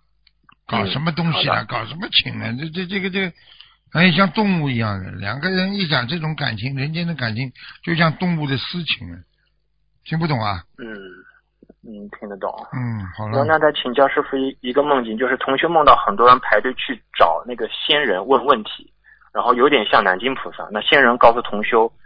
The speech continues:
Speaker 1: 他欠一个人的情债，呃，九年四个月要还，还债。现实生活当中，同修，呃，还了很多情债，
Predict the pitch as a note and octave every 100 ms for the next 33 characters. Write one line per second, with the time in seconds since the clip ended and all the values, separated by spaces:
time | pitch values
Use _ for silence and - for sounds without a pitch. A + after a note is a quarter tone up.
0 | _ - C3+ - - A#2+ G#2+ A2+ A#2 G2
1 | - - - - G2 A2 G#2 - - F#2
2 | G#2 G#2+ D2+ - - - - - F2 F2+
3 | - - G#2 F#2+ G2 G#2 A2 C3 A2+ -
4 | - - - F#2+ B2 B2 C3+ F2+ - -
5 | - - G#2 F2+ F2 G2+ _ _ - F#2
6 | A2 G#2 D2+ _ - - C#3+ C#3 - C#3
7 | B2 A#2+ A#2 A#2+ A2+ - A2+ C3 C3 C3
8 | - - - - - _ _ _ _ _
9 | - - - - - A2+ C#3 - F2+ G#2
10 | - E2+ G#2 E2+